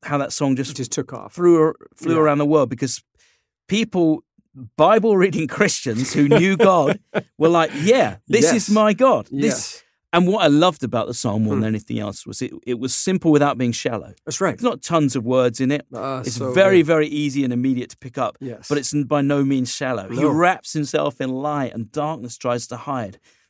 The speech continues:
Speaker 1: It just sets off a, a yes in my spirit.
Speaker 2: Wow.
Speaker 1: This is my God.
Speaker 2: Wow.
Speaker 1: And I remember hearing Revelation song for the first time.
Speaker 2: <laughs> Full on.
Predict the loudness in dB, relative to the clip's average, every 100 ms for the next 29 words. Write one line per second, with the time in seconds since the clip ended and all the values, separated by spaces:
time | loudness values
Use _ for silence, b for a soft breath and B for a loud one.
0 | _ -10 -4 -2 0 0 0 0 0 2
1 | -2 -2 -6 -2 2 2 2 -2 -4 -6
2 | -6 -4 -2 -2 -4 -10 -6 -2 -2 -2
3 | -4 -2 -2 -2 -2 0 2 0 -8 -10
4 | -6 -6 -8 -10 -16 _ _ 0 0 0
5 | 0 0 0 0 0 -2 -6 -2 2 4
6 | 4 4 4 4 2 -2 -2 -4 -6 -10
7 | _ _ _ -12 -10 -6 -4 -6 -8 -8
8 | -4 -2 -2 -2 -8 -14